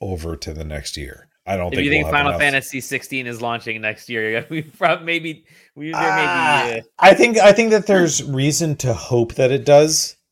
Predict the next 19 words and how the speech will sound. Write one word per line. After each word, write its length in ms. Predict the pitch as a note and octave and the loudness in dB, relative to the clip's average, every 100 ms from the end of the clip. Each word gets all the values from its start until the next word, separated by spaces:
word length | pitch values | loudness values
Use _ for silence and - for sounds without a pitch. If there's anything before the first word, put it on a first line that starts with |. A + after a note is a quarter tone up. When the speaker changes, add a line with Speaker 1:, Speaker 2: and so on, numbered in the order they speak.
| _ - | _ -4
Speaker 1:
but 80 | |
Speaker 2:
Yeah. 60 | A2+ | 0
Speaker 1:
there's 160 | A2+ A2+ | 2 4
also 300 | A2+ - B2 | 2 2 0
reason 500 | A2 G#2+ G#2 A2+ G#2 | 0 0 0 -2 -4
to 140 | A2+ | -4
believe 480 | G2 F#2+ F#2 F#2+ F2+ | -4 -4 -4 -4 -4
that 160 | F2+ E2+ | -6 -8
it 240 | C#2+ D2 | -12 -6
doesn't. 480 | F2 D#2+ - D2+ - | -4 -2 -6 -10 -16
I 40 | - | -12
Speaker 2:
Correct. 280 | C3+ G#2+ A2+ | -4 -2 -2
Speaker 1:
think 180 | G#2 | -4
that 220 | G#2 F2+ E2+ | -4 -4 4
both 280 | C3+ D#3 | 6 8
things 260 | D#3+ C#3+ B2 | 6 4 4
are 80 | B2 | 2
valid. 560 | A#2 A#2 A#2+ C#3+ D3 - - _ - | 6 6 8 4 0 -6 -20 _ -2
Um, 480 | A2 G#2 G2+ G2+ | 2 2 0 -4